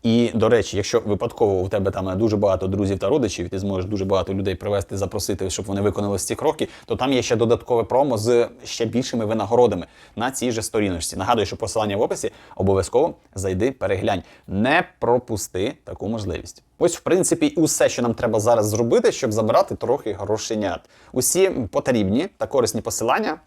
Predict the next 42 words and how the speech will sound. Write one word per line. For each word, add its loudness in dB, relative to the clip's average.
да, -2
щоб -4
взяти 2
участь, -2
Т -2
Д -4
С, -4
є 2
в 6
описі 0
до 2
цього 4
відео. 4
Е, -4
нагадую, 4
що -4
ця 2
акція 2
актуальна 0
до 0
шостого 2
грудня. 2
Також 2
хочу -4
нагадати 0
про 2
Binance 0
Alpha. 2
Хто -2
б -2
що -2
не 0
казав, 2
а -2
ця -2
тема 0
ще -2
кормить. 4
Не 0
так, 4
як -4
буває, 0